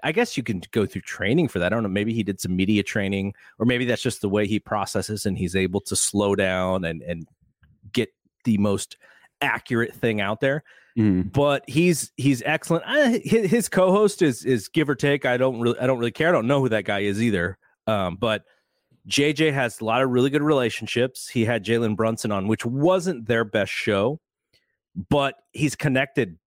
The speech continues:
Speaker 1: You know, the N B A is kinda like a fraternity. So he's connected to all these guys. So he's gonna always get really good guests. And so that's kind of like,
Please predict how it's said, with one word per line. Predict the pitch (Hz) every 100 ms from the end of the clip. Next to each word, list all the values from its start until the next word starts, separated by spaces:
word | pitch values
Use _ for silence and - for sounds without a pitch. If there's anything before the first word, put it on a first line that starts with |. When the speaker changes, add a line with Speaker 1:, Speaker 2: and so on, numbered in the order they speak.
| -
Speaker 1:
You | 139
know, |
the | 123 139
N | 147
B | 135
A |
is | 120
kinda | - 123
like | 117
a | 120
fraternity. | 123 - 127 104 80
So | 120
he's | 135
connected | - - 127 - 110
to | 117
all | 101 98
these | 92
guys. | - 90 -
So |
he's | 127 165
gonna | 165 151
always | 117 117 98
get | 113 107
really | 101 107 98
good | 95 85
guests. | 101 90 -
And | 101 87
so | - 107
that's | 139 -
kind | 139
of | 101
like, | 101 90